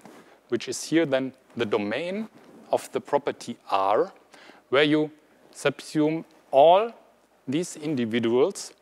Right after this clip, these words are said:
that are connected via the property R with another class, which is in C.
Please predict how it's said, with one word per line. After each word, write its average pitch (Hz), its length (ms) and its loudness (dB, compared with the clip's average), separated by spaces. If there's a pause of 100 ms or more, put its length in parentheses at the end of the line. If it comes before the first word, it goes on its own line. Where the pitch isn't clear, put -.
(160)
that 120 280 -2
are 151 140 4
connected 127 640 -4 (100)
via 123 240 2
the 117 120 -2
property - 580 -6 (140)
R 98 420 0 (880)
with 143 180 2
another 165 540 8 (380)
class, 117 640 2 (420)
which - 240 -2
is 151 320 -2 (720)
in 139 140 -4
C. 110 320 -6